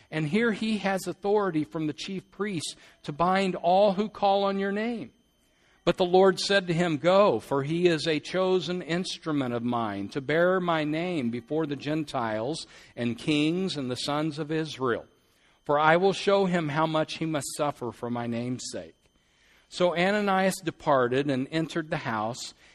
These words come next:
and after laying his hands on him, said, "Brother Saul, the Lord Jesus, who appeared to you on the road by which you were coming,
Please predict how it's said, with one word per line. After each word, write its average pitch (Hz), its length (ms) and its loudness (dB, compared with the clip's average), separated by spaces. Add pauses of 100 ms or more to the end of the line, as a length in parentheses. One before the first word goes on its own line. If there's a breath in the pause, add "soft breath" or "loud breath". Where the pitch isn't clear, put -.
(100)
and 143 160 -2
after 160 440 -2
laying 170 360 -2
his 180 160 -4
hands 156 480 -4
on 113 160 -6
him, 107 340 -6 (140)
said, 135 400 -2 (340 soft breath)
"Brother 165 320 4
Saul, 190 580 0 (300 soft breath)
the 143 80 2
Lord 170 320 4
Jesus, 156 640 -4
who 175 160 2
appeared 202 520 2
to 180 120 -8
you 147 260 2
on 151 160 2
the 147 80 0
road 156 460 2
by 143 160 2
which 151 320 -4
you 170 80 -6
were 147 160 -4
coming, 165 560 -4